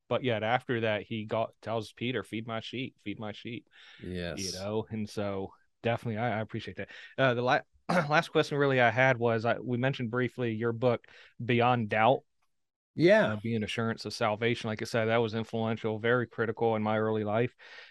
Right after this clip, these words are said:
Speaker 1: Uh, could you s-, what led you to write that book? And can you give, like, a synopsis of the book and for anybody that's battling with assurance, uh, what the book
Speaker 2: Yes.
Speaker 1: would offer?
Speaker 2: Yes. Uh, um, I forget when I wrote it. Um, maybe,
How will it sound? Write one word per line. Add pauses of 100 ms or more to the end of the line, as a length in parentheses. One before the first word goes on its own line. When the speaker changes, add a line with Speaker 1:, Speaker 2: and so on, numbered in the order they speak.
Speaker 1:
Uh,
could
you
s-,
what
led
you
to
write
that
book?
And
can
you
give,
like,
a
synopsis
of
the
book
and
for
anybody
that's
battling
with
assurance, (420)
uh, (160)
what
the
book
Speaker 2:
Yes.
Speaker 1:
would
offer? (720)
Speaker 2:
Yes.
Uh,
um,
I
forget
when
I
wrote
it.
Um, (280)
maybe,